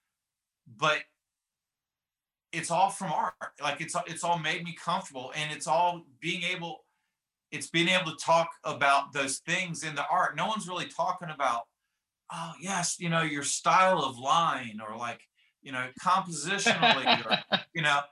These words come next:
Speaker 1: it's none of that. It's like, "Yeah, man, I fucking love rabbits," you know, or whatever. And
Speaker 2: My,
Speaker 1: so,
Speaker 2: my
Speaker 1: like
Speaker 2: favorite, yeah, <laughs> my favorite instance of, uh,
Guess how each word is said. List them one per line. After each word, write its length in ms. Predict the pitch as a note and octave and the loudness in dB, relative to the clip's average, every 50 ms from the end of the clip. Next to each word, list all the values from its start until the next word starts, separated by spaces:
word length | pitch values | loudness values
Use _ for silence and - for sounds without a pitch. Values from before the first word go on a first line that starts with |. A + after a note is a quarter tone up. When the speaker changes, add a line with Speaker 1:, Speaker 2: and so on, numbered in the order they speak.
| _ - - | _ -8 -2
Speaker 1:
it's 160 | D3 B3+ G#3+ | 0 0 2
none 180 | F#3 A3 A3+ G3 | 4 4 4 4
of 60 | D#3+ | 4
that. 280 | F3 G3+ G#3+ G3+ E3+ F3 | 4 4 6 4 4 0
It's 160 | F3 - - | -4 -6 -6
like, 240 | F#3+ F3 D3+ - _ _ _ _ _ _ _ | -6 -6 -6 -8 _ _ _ _ _ _ _
"Yeah, 240 | E3 F#3 G3+ G3 F#3+ | -10 -8 -8 -6 -6
man, 240 | F3+ F3 F3+ F#3 F#3 | -6 -6 -6 -4 -2
I 100 | F3 F#3+ | -2 -4
fucking 420 | F#3+ - - G3 G3+ - - F3 D3+ | -4 -6 -12 -16 -16 -14 -12 -12 -6
love 260 | D#3 F#3 G3+ G3 D3+ | -2 -2 -2 -2 -2
rabbits," 680 | C#3 B2 A#2 A2 G#2 - - - - - - - _ _ _ _ _ _ _ | -4 -4 -4 -6 -8 -12 -20 -18 -14 -14 -14 -14 _ _ _ _ _ _ _
you 140 | - D3 C3+ | -10 -6 -2
know, 320 | C#3 C#3 D3 D#3 E3+ E3 _ _ _ - _ - | 0 2 0 0 0 -4 _ _ _ -20 _ -2
or 160 | E3 D#3 D#3 | 0 0 2
whatever. 380 | D#3+ D3 C#3+ C#3 C3+ B2+ A#2+ - - - - C#4 - _ _ _ _ _ _ _ _ _ _ - | 2 2 2 2 2 0 0 -2 -8 -12 -12 -12 -14 _ _ _ _ _ _ _ _ _ _ -4
And 100 | F3+ F3 | 0 4
Speaker 2:
My, 100 | D3+ D#3+ | 4 4
Speaker 1:
so, 140 | D#3 - D3+ | 4 4 4
Speaker 2:
my 100 | D3+ D#3+ | 4 6
Speaker 1:
like 140 | D#3+ D#3 - | 4 4 4
Speaker 2:
favorite, 560 | D#3+ D3+ D3 C#3 C#3 C#3+ C3+ C#3 C#3+ - - - _ _ - | 4 2 4 4 2 0 -2 -2 -2 -4 -6 -10 _ _ -2
yeah, 360 | D3+ C3+ C3 A#2+ A#2 D3+ - - E3+ - - G#3 | 2 2 2 2 2 0 2 4 4 4 4 2
<laughs> 220 | - - - - | 0 -2 -6 -2
my 160 | - F3 D#3+ D#3+ | 2 2 2 2
favorite 640 | - - D#3+ D3 C#3+ C3+ C3+ B2+ B2 A#2 A2 - - - - _ _ _ _ - | 0 0 2 2 2 2 2 0 0 0 0 -4 -8 -14 -20 _ _ _ _ -12
instance 640 | - G#2+ G#2+ A2 - - - G#2+ G2 - - - - | -8 -6 -6 -6 -6 -8 -8 -8 -10 -10 -10 -14 -10
of, 200 | - E2 D#2+ - | -10 -10 -10 -10
uh, 260 | E2+ D#2+ D#2+ E2 - | -14 -14 -14 -16 -18